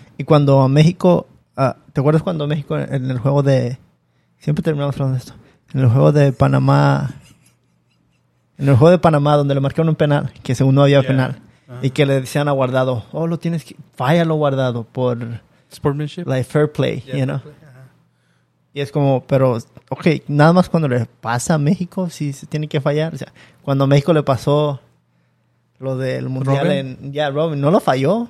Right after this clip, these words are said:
Speaker 2: No.
Speaker 1: No lo tenía que
Speaker 2: Y
Speaker 1: fallar.
Speaker 2: también, ah, Gia Mira
Speaker 1: Es que
Speaker 2: que,
Speaker 1: ya
Speaker 2: pues
Speaker 1: que lo, lo marcó el árbitro, es penal.
Speaker 2: Yeah.
Speaker 1: Que
Speaker 2: Oh,
Speaker 1: para
Speaker 2: pues,
Speaker 1: nosotros sea o no sea penal,
Speaker 2: ahora
Speaker 1: es
Speaker 2: cambia
Speaker 1: penal.
Speaker 2: las cosas con el var. La, they could challenge it.
Speaker 1: Mm,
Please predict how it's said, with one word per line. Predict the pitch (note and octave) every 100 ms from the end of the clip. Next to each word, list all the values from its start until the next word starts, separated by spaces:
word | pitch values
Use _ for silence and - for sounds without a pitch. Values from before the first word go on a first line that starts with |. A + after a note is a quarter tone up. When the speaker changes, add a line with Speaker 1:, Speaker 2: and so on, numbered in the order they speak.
| -
Speaker 2:
No. | C3 A2
Speaker 1:
No | A#2
lo | D#3+ F3+
tenía | D#3+ C#3 F#3+
que | A#3+
Speaker 2:
Y | D3+
Speaker 1:
fallar. | C3+ C#3
Speaker 2:
también, | D3 E3
ah, | D#3+ D#3 C3
Gia | C3+ D3+
Mira | C#3+ C#3 D#3
Speaker 1:
Es | D3+
que | -
Speaker 2:
que, | F#3
Speaker 1:
ya | F3
Speaker 2:
pues | B2+
Speaker 1:
que | F3 - - -
lo, | C3+ C3 C3 - -
lo | C3+
marcó | C3+ B2+ F#3
el |
árbitro, | G#3 G#3+ A3+ A#3+ -
es | -
penal. | - C3+ A#2+ - - _
Speaker 2:
Yeah. | B2 A2 _ _ -
Speaker 1:
Que | D3
Speaker 2:
Oh, |
Speaker 1:
para | D#3+ B2
Speaker 2:
pues, | C3
Speaker 1:
nosotros | E3 F3+ F#3+
sea | - F#3+
o |
no | F#3+ F3+
sea | F#3
penal, | F3+ F#3 G#3+ - _ -
Speaker 2:
ahora | C#3 D#3+ F3+
Speaker 1:
es | D3 -
Speaker 2:
cambia | D#3 E3
Speaker 1:
penal. | C#3
Speaker 2:
las | C3+
cosas | D#3+ - D#3
con | C#3+ C3+
el | B2+
var. | B2+ D#3 D3+ - _ _ _ _ _ _ -
La, | C#3+
they | C#3+ D3
could | D#3+
challenge | - D3+ E3+ D3
it. | C3
Speaker 1:
Mm, | - G3 F#3+ E3+ -